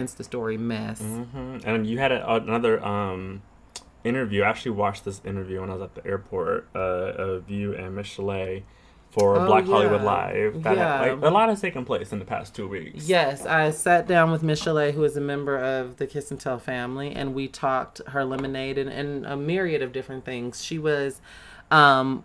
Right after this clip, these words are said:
Speaker 1: my first guest for a show that I'm going to be doing sporadically called B H L Conversations for Black Hollywood Live.
Speaker 2: Mm.
Speaker 1: Um, and then Miss Chalet,
Speaker 2: Congratulations.
Speaker 1: thank you. And then Miss Chalet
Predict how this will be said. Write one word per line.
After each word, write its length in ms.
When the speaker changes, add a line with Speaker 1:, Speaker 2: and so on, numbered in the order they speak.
Speaker 1:
my 400
first 400
guest 420
for 420
a 120
show 480
that 260
I'm 220
going 240
to 100
be 80
doing 280
sporadically 680
called 260
B 120
H 200
L 140
Conversations 720
for 80
Black 220
Hollywood 320
Live. 320
Speaker 2:
Mm. 340
Speaker 1:
Um, 600
and 220
then 160
Miss 220
Chalet, 80
Speaker 2:
Congratulations. 500
Speaker 1:
thank 320
you. 220
And 280
then 280
Miss 180
Chalet 840